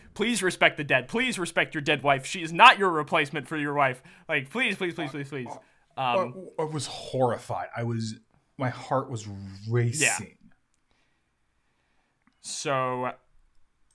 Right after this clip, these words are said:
Speaker 1: yeah.
Speaker 2: Uh, I
Speaker 1: I, y-, you know, this movie is, um,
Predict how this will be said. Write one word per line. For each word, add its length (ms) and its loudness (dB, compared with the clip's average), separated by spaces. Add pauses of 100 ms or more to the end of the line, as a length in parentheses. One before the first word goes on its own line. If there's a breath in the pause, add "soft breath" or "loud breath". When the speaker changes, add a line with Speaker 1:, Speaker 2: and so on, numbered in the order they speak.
(960)
Speaker 1:
yeah. 260 -4
Speaker 2:
Uh, 200 -10
I 80 -12 (880 loud breath)
Speaker 1:
I, 460 2 (160)
y-, 180 -10 (140)
you 140 -4
know, 160 0
this 220 -8
movie 380 -6
is, 340 -4
um, 600 -2